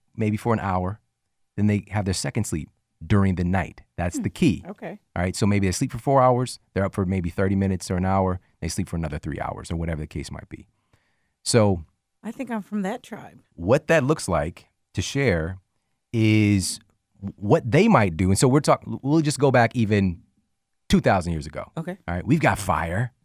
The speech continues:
Speaker 2: Mm-hmm.
Speaker 1: We don't have iPhones.
Speaker 2: Mm.
Speaker 1: All right. So what would you do if you woke up for that first phase? Your first sleep is over. You might grab a snack.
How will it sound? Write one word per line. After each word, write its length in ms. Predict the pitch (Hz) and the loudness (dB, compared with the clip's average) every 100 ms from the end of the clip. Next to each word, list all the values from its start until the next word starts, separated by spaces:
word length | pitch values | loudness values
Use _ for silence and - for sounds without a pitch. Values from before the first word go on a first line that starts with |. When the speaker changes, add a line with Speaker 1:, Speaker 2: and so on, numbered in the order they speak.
| - | -12
Speaker 2:
Mm-hmm. 340 | 175 170 160 - | -10 -8 -8 -6
Speaker 1:
We 140 | 98 104 | 0 2
don't 180 | 101 | 2
have 180 | 92 82 | 0 0
iPhones. 540 | 76 69 - - - _ _ - | -2 -4 -8 -18 -20 _ _ -10
Speaker 2:
Mm. 240 | 82 - 80 | -8 -6 -6
Speaker 1:
All 60 | |
right. 140 | 87 - | -6 0
So 260 | 110 87 - _ - | 0 0 -6 _ -2
what 220 | 113 156 | 0 2
would 160 | 165 | 0
you 80 | 170 | 0
do 360 | 113 98 90 90 | 0 2 2 -2
if 160 | 95 101 | -4 -2
you 100 | 107 | 0
woke 240 | 95 87 | 0 -2
up 260 | 82 76 - - _ _ _ _ - | -6 -6 -12 -20 _ _ _ _ -2
for 120 | 101 | 0
that 180 | 95 - | 0 -2
first 340 | 101 92 - | -2 -2 -2
phase? 260 | 117 98 78 | -2 -2 -2
Your 80 | 80 | -4
first 300 | 107 98 - | -2 -2 -2
sleep 180 | 123 107 | -2 -2
is 140 | 85 | -2
over. 340 | 78 76 76 - | -2 -4 -8 0
You 80 | 107 | 0
might 160 | 90 | 0
grab 220 | 82 76 67 | -2 -6 -6
a 60 | |
snack. 600 | - - 95 123 - _ | -8 -4 -4 -4 -8 _